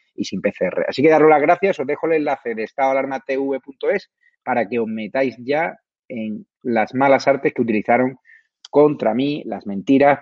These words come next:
para vetar mi presencia, para que no le preguntase a Armengol por las copitas a las dos de la mañana que se tomó, ni por las menores prostituidas tuteladas, que un escándalo mayúsculo que ha sido bloqueado por el pesoe y por todo el gobierno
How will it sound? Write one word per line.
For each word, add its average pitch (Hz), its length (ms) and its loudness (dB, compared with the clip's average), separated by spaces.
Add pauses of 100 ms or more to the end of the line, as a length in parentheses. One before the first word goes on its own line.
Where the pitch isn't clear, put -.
(120)
para 127 340 2
vetar 107 680 -4 (120)
mi 104 160 -8
presencia, 110 480 -4
para 98 220 -2
que 101 80 -4
no 113 120 0
le 110 80 4
preguntase 104 400 0
a 107 40 4
Armengol 107 580 2 (560)
por 107 160 0
las 104 120 2
copitas 113 500 0
a 101 40 -4
las 98 140 0
dos 104 160 -2
de 107 80 -2
la 107 80 2
mañana 104 240 -4
que 101 80 -4
se 110 100 -8
tomó, 117 440 -4
ni 104 140 -6
por 101 140 -2
las 98 120 0
menores 110 360 0
prostituidas 104 540 -2
tuteladas, 113 800 0 (1000)
que 101 300 -2
un 107 180 -2
escándalo 110 540 0
mayúsculo 113 500 0
que 104 100 0
ha - 20 -4
sido 110 200 0
bloqueado 104 640 2
por 101 140 0
el 95 120 -2
pesoe 110 560 0
y 113 40 2
por 92 240 -6
todo 101 260 -2
el 95 60 -2
gobierno 98 440 2